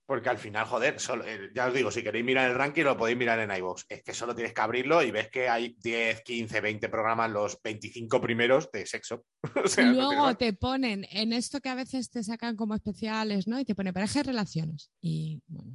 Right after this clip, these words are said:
Speaker 2: no, no, normalmente no salimos, pero yo entiendo, porque muchas veces salen programas de psicología, de, pues eso, de relaciones, de parejas,
Speaker 1: Claro.
Speaker 2: como, es que yo no quiero competir contra esa gente, competir
Speaker 1: Exactamente.
Speaker 2: entre comillas, no quiero, ni estoy en el saco de esa gente,
Speaker 1: Claro.
Speaker 2: ni ellos en el mío.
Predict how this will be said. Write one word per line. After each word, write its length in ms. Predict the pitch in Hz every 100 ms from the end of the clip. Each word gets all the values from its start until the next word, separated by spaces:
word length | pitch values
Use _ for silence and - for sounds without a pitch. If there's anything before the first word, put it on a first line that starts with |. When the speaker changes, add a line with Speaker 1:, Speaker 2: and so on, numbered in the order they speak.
| 139
Speaker 2:
no, 220 | 170 160
no, 200 | 160 -
normalmente 540 | 170 170 214 233 254 262
no 120 | 247
salimos, 400 | 226 226 233 240 - - - -
pero 180 | 233
yo 120 | 202 247
entiendo, 480 | 302 285 330 370
porque 200 | 208 190
muchas 260 | 185 190 285
veces 240 | 320 339 - _ _ _ _ _
salen 320 | - 254 254
programas 440 | 226 214 214 220 202
de 100 | 185
psicología, 840 | 170 160 135 - 233 226 208 208 214 _ - _ -
de, 440 | 160 151 143 131 -
pues 160 | 185 226
eso, 220 | 269 226
de 100 | 170
relaciones, 680 | 156 151 175 254 226 208 185
de 80 |
parejas, 280 | 160 156 220
Speaker 1:
Claro. 180 | 240 -
Speaker 2:
como, 200 | 180 165 - - -
es 120 | 233
que 140 | 349
yo 100 | 370 339
no 100 | 262
quiero 200 | 240 196
competir 460 | 202 196 180 185
contra 320 | - 170 165
esa 160 | 156 143
gente, 300 | 156 202 170
competir 300 | - 151 151
Speaker 1:
Exactamente. 280 | - 180 196
Speaker 2:
entre 240 | 180 190
comillas, 460 | 170 160 160 156 160
no 180 | 226 -
quiero, 260 | 277 294 - _ _ - -
ni 140 | 214
estoy 240 | 190 - 247
en 80 |
el 100 | 359
saco 220 | 262 262 226
de 80 |
esa 160 | 180 160
gente, 420 | 180 269 202 147
Speaker 1:
Claro. 240 | - 185 175
Speaker 2:
ni 120 | 180
ellos 260 | 240 339 -
en 100 | 233
el 140 | 170
mío. 320 | 170 269 339